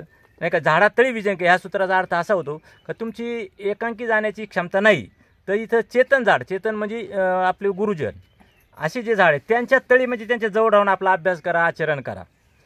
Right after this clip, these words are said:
म्हणजे तुमची क्षमता नाही, शारीरिक म्हणा किंवा मानसिक म्हणा, जे काय असेल ते.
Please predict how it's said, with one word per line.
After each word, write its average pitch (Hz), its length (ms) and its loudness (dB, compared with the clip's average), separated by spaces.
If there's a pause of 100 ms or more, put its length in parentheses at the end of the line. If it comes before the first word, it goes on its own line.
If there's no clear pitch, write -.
(180)
म्हणजे 202 160 -6
तुमची 240 220 -6
क्षमता 254 340 2
नाही, 147 260 0
शारीरिक 185 320 0
म्हणा 196 260 -2
किंवा 208 200 -2
मानसिक 202 360 -4
म्हणा, 190 160 -4
जे 233 180 -2
काय 247 180 2
असेल 175 280 -4
ते. 98 140 -16